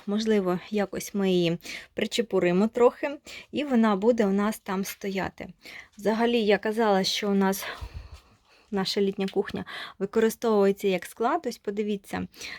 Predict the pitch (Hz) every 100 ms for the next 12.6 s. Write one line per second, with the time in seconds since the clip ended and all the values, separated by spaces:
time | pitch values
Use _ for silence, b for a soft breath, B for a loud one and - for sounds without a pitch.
0 | B 214 - 214 202 196 190 196 185 185
1 | - 214 180 185 190 294 - 247 208 208
2 | 202 - 208 202 202 196 196 190 196 185
3 | 185 180 170 196 185 - - 185 202 269
4 | B B B - 196 208 190 190 175 -
5 | - 190 214 302 302 - 262 233 - B
6 | B 226 214 - 190 185 180 - 175 -
7 | - B B - 202 294 - 254 - 226
8 | 220 - 208 202 240 254 - - 233 226
9 | 208 196 185 180 175 208 233 220 175 190
10 | 240 - B B B B B 226 262 277
11 | 277 - 240 247 269 240 233 226 226 294
12 | 262 233 - 247 233